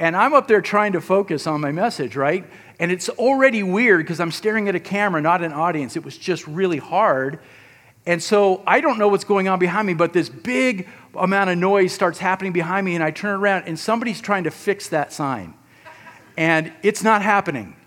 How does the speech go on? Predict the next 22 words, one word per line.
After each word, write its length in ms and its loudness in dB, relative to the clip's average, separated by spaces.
Every 240 0
time, 360 2
I 100 0
think 200 -4
it 60 -12
may 220 0
have 100 -2
been 120 -2
Stacy 480 -4
or 60 -8
somebody 300 -2
ran 260 0
back 220 2
there 80 -4
was 100 -4
trying 200 -4
to 60 0
fix 300 -4
it. 160 0
And 160 -2
meanwhile, 720 4
I'm, 320 2